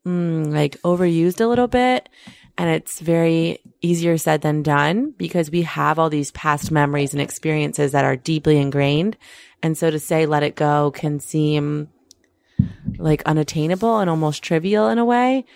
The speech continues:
And she offered, "What if we just say, 'Let it be'?"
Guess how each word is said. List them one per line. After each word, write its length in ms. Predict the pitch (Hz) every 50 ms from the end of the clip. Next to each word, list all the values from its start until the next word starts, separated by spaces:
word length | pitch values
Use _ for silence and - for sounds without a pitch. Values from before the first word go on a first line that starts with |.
| - - - - - _ _ _ _ _ - -
And 260 | 175 175 170 175 -
she 240 | - - 233 247 214
offered, 420 | 175 175 175 - - 180 170 160
"What 160 | 160 165 170
if 120 | 185 180 -
we 100 | 190 170
just 240 | - 175 165 - -
say, 220 | - 160 156 156
'Let 180 | 156 156 151 147
it 180 | 151 - 143 -
be'?" 440 | 147 143 135 120 98 73 - 151